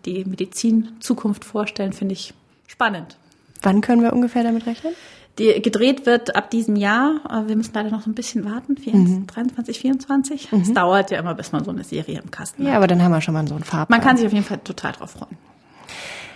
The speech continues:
Speaker 2: Was muss denn dieses Jahr in der Fiktion im M D R passieren, dass Sie sagen, "Ja, das war ein guter Einstand, das war ein gutes Jahr"?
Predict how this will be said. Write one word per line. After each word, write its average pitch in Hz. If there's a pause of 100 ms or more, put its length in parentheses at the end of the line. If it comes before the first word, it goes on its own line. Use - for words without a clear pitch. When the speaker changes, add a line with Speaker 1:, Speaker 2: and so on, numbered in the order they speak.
(260)
Speaker 2:
Was 233
muss 262
denn 240
dieses 226
Jahr 208
in 202
der 196
Fiktion 190
im 185
M 185
D 180
R 185
passieren, 196
dass 175
Sie 190
sagen, 175 (360)
"Ja, - (200)
das 202
war 156
ein 180
guter 175
Einstand, 160
das -
war 180
ein 175 (260)
gutes 180
Jahr"? 165